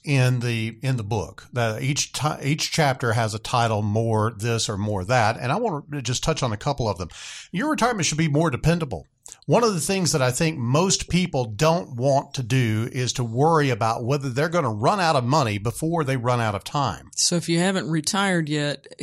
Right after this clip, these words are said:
Speaker 2: consider for a moment, if you had retired in early two thousand eight,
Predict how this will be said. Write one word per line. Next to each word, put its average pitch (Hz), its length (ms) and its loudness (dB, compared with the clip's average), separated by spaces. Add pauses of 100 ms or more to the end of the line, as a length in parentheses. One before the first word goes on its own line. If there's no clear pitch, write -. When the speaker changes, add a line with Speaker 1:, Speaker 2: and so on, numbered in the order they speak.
(120)
Speaker 2:
consider 170 640 2
for 151 220 -4
a 147 60 -4
moment, 147 400 -4 (340)
if 160 300 -2
you 160 240 2
had 156 240 -2
retired 147 760 -2
in 147 420 -4
early 156 320 -2
two 151 200 -2
thousand 151 400 -4
eight, 139 340 -8